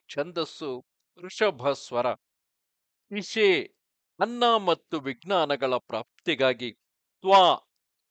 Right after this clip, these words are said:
ವಿಜ್ಞಾನ ಸ್ವರೂಪನು ಪರಮೇಶ್ವರನು ಆದ ನಿನ್ನನ್ನು, ಊರ್ಧ್ವೇ ಪರಾಕ್ರಮ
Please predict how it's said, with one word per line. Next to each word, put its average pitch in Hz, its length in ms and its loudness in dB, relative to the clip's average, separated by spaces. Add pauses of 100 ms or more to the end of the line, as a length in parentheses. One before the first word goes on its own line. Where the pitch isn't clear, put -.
(140)
ವಿಜ್ಞಾನ 202 540 -2
ಸ್ವರೂಪನು 143 840 -6 (520)
ಪರಮೇಶ್ವರನು 196 800 0 (160)
ಆದ 131 240 0
ನಿನ್ನನ್ನು, 131 600 -6 (460)
ಊರ್ಧ್ವೇ 190 800 2 (800)
ಪರಾಕ್ರಮ 165 600 4